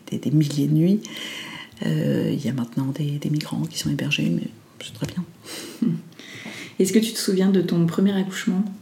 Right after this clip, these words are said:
Speaker 1: Alors, je me souviens pas de mon premier accouchement, parce qu'en fait, les accouchements, on commence par les faire à,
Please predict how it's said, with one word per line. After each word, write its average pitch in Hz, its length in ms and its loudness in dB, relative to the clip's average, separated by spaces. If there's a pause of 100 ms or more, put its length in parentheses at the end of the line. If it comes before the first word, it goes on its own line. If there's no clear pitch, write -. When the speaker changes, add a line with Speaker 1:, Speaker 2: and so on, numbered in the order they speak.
(1700)
Speaker 1:
Alors, 175 240 10
je 165 100 8
me 180 240 10
souviens 180 420 6
pas 254 160 8
de 226 60 12
mon 170 120 10
premier 165 640 4
accouchement, 190 360 4
parce 214 140 4
qu'en 180 120 6
fait, 233 280 4
les 170 140 4
accouchements, 170 360 2
on 175 40 4
commence 156 300 4
par 147 140 0
les 143 80 2
faire 151 320 -2
à, 147 260 0